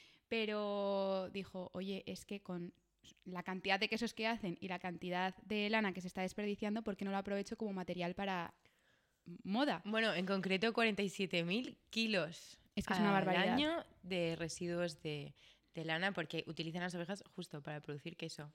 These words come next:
Speaker 2: Increíble.
Speaker 1: Por eso te digo que no me parece algo nuevo, porque ya hay mucha gente que utiliza los residuos como para hacer cosas nuevas, pero sí que me parece innovador que sea en las Canarias y que ella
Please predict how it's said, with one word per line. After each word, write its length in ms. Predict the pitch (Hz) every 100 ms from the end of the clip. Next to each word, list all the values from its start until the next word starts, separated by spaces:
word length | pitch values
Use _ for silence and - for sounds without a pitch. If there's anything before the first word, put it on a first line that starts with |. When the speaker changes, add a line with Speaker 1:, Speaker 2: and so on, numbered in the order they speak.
| -
Speaker 2:
Increíble. 680 | 160 160 143 131 196 190 - _ -
Speaker 1:
Por 140 | 226
eso 140 | 233 294
te 80 | 330
digo 260 | 311 226
que 240 | - 196 -
no 220 | 214 233
me 120 | 277
parece 460 | 294 285 285 - 277
algo 340 | 269 262 262
nuevo, 260 | 262 262 214
porque 240 | 190 180
ya 120 | 175 180
hay 100 | 202
mucha 340 | 220 214 220
gente 320 | - 226 208
que 80 | 190
utiliza 320 | 180 180 208
los 120 | 208
residuos 460 | 208 214 240 208 175
como 180 | 175 165
para 180 | 160 165
hacer 300 | - 190 190 -
cosas 360 | 202 214 202
nuevas, 380 | 220 214 208 - - - - _ -
pero 200 | 220 214
sí 180 | - 226
que 140 | 262
me 100 | 262
parece 460 | 262 262 254 254 247
innovador 720 | 247 240 240 240 247 247 247 -
que 260 | - 208 180
sea 280 | - - 214
en 60 | 226
las 180 | 226 -
Canarias 460 | 233 233 233 233 220
y 40 |
que 160 | - 190
ella 340 | 196 214